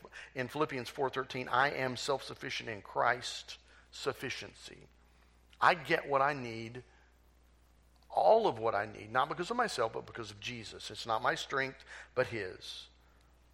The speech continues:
We know that God created the universe, lives in us, he equips us, he empowers us. He anoints us, the Bible says, so that we can shoulder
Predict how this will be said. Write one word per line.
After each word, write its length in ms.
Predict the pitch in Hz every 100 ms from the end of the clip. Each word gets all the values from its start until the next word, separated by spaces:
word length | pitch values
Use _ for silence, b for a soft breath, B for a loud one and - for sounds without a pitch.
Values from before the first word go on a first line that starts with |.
| -
We 80 | 113
know 140 | 117 113
that 100 | 123
God 300 | 120 120 117
created 400 | - 131 113 107
the 120 | 113
universe, 400 | 139 135 131 -
lives 240 | 143 135 117
in 80 |
us, 160 | 107 -
he 80 | 131
equips 400 | - 151 147 -
us, 220 | 104 - B B
he 140 | - 143
empowers 680 | 117 - 131 139 120 104 107
us. 460 | 90 78 - - - - _ _ _ _ - B B B B B B B B _ -
He 140 | 170 147
anoints 520 | 139 151 185 170 -
us, 160 | 104
the 100 | -
Bible 320 | 110 92 - -
says, 340 | - - -
so 240 | - 131 123
that 80 |
we 180 | 135 147
can 540 | 139 135 123 120 117 123
shoulder 1000 | - - 165 175 190 175 170 170 170